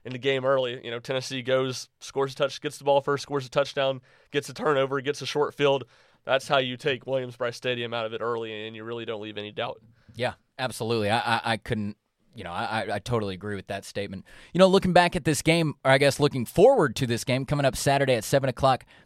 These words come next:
Speaker 2: P M, there is a line out on the game, and the line is twenty-one and a half as we record here, according to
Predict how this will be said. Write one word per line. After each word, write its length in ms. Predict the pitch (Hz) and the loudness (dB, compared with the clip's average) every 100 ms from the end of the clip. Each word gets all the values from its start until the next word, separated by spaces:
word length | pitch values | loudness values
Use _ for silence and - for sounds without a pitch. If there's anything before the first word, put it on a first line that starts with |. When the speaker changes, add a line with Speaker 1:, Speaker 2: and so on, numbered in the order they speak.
| - | -4
Speaker 2:
P 260 | - 170 156 | 0 0 0
M, 320 | 151 156 131 120 _ _ - | 0 0 0 -4 _ _ 4
there 160 | 156 | 6
is 280 | 165 226 220 170 | 6 2 4 2
a 120 | 151 | 4
line 380 | 139 165 202 190 | 4 4 4 4
out 200 | 185 - | 2 2
on 200 | 170 165 | 0 0
the 60 | |
game, 320 | 131 185 254 240 | 2 2 2 0
and 100 | 151 | 0
the 80 | 143 | 2
line 280 | 139 165 160 | 2 0 0
is 260 | 147 120 | -2 -2
twenty-one 640 | - - 202 269 208 185 185 - | -4 -2 -2 0 2 4 2 0
and 160 | 156 | 0
a 60 | 127 | 0
half 380 | 120 156 127 - | 0 0 -2 -2
as 240 | 151 156 139 | 0 0 0
we 120 | 147 | 0
record 340 | 127 143 139 | 0 2 2
here, 160 | 127 123 | 2 -2
according 400 | - 139 135 120 | 0 0 0 -2
to 320 | 131 127 | 0 0